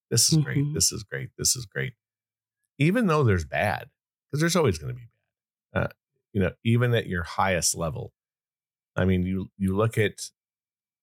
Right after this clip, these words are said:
Speaker 1: people that have taken their own lives that are, are, um, actors or people who had immense fortunes.
Speaker 2: Mm-hmm.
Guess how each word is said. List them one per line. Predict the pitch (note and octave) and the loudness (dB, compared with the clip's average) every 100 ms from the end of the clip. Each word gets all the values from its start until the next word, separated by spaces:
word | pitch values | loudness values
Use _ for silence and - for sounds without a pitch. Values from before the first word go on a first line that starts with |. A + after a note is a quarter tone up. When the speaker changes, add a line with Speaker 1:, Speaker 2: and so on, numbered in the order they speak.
| _ | _
Speaker 1:
people | - A#2 A#2 - A2+ A2 G2+ E2+ - _ _ _ _ | -2 2 2 2 0 2 0 -2 -10 _ _ _ _
that | G2+ F2 | 0 0
have | F2 - | 0 0
taken | G#2+ F#2+ F#2+ | -2 0 -2
their | F2+ F#2 | -2 -4
own | F2 E2+ | -4 -4
lives | E2+ E2 D2+ - | -2 -2 -4 -6
that | D#2+ D2 | -6 -6
are, | C#2+ C#2+ - _ _ _ _ _ _ - | -6 -6 -12 _ _ _ _ _ _ -4
are, | D#2 D2+ - - - | -2 -2 -4 -8 -10
um, | D2+ C#2 B1+ D#2+ - _ _ _ _ _ | -8 -6 -8 -10 -18 _ _ _ _ _
actors | D#2+ D#2+ _ C2 C2+ C2+ - | -4 -4 _ -6 -6 -6 -6
or | B1+ B1+ - _ _ _ _ _ _ | -4 -6 -10 _ _ _ _ _ _
people | D3 C#3+ A2+ | 0 4 4
who | A2+ G2+ | 4 4
had | F2+ E2 _ | 0 -2 _
immense | G#2+ G2+ G2 G2 G2+ G2 E2 | 0 2 2 2 0 2 -2
fortunes. | - F2 D#2+ - - G2 - _ _ _ _ _ | 0 -2 -2 -4 -12 -6 -6 _ _ _ _ _
Speaker 2:
Mm-hmm. | E3+ D3+ D3 D3 F3+ | 0 2 0 -2 -2